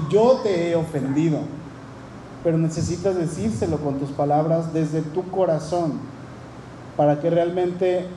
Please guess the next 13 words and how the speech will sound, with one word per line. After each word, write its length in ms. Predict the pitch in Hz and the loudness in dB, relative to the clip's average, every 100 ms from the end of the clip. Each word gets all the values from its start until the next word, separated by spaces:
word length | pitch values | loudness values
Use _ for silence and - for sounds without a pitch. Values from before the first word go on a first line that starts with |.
| - | 0
pueda 240 | 170 175 | 4 4
haber 180 | 170 175 | 6 6
algo 280 | 170 165 170 | 4 4 0
bueno 340 | 147 170 175 | 2 2 4
en 100 | 165 | 2
tu 180 | - 160 | 0 -2
corazón. 540 | 165 151 143 - 170 139 - - - - - - - - - - - - - - - - - - - - - - | 0 0 0 -2 -2 -2 -6 -14 -14 -12 -10 -10 -10 -12 -12 -14 -16 -16 -16 -14 -12 -12 -12 -14 -16 -16 -16 -6
Y 80 | 143 | 0
dile, 240 | 160 165 160 | 2 2 2
"Te 100 | 156 | 2
invito, 460 | 151 170 180 175 | 2 0 -2 -2
Espíritu 500 | 160 - 165 165 165 | -2 0 0 0 -4
Santo, 420 | - 165 156 151 | -4 0 0 0